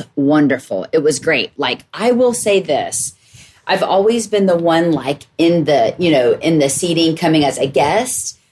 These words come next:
It was so different being, you know, the one being honored.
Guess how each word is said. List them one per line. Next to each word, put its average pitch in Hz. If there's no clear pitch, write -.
It 240
was 254
so 277
different -
being, 185
you 202
know, 156
the 160
one 170
being 170
honored. 135